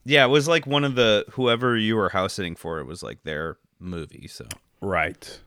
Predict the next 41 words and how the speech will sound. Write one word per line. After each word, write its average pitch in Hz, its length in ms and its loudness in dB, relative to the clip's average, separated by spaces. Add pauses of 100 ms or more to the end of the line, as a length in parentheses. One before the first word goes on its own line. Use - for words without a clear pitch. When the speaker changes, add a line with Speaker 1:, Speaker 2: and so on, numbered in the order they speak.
Speaker 1:
It - 80 -2
was 101 120 -2
back 98 320 2
when 87 320 -6
D 98 160 -2
V 92 120 -2
Ds 90 140 -2
Speaker 2:
Julia 269 140 4 (120)
Speaker 1:
were - 20 8
a 277 40 8
Speaker 2:
and 180 80 6
Speaker 1:
thing. 123 120 2
Speaker 2:
Julia's 165 440 6 (260)
pretty 131 400 2
good. 82 560 0 (400)
It's 139 320 4
a 120 80 2
Nora 104 320 2
Ephron 71 400 -2
movie, 71 440 -8
and 98 120 -2
I 87 80 -2
think 80 200 -6
Nora 82 240 -4
Ephron 80 300 -6
is 62 320 -8
a 50 240 -8 (240)
genius. 95 720 -4 (540)
Um, 95 440 -4 (140)
I 147 140 8
do 226 240 4
think 277 220 4
the - 80 6
Amy 147 340 6
Adams 101 380 2
parts - 340 -2
of 87 60 -2
that 78 160 -2
movie 80 360 -4
are 76 120 -4
not 78 320 -6